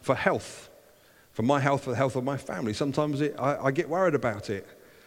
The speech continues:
And it goes around in my head, like, what happens? I'm getting, I'm getting a bit older. You may have noticed I have a grey beard now.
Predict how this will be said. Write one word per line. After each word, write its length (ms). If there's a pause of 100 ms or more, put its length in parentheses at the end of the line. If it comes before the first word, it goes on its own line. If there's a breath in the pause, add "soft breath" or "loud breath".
(280 loud breath)
And 120
it 140
goes 240
around 200
in 60
my 120
head, 280
like, 140
what 160
happens? 320
I'm 160
getting, 400
I'm 140
getting 180
a 40
bit 160
older. 440
You 840
may 40
have 140
noticed 500
I 40
have 120
a 20
grey 240
beard 380
now. 240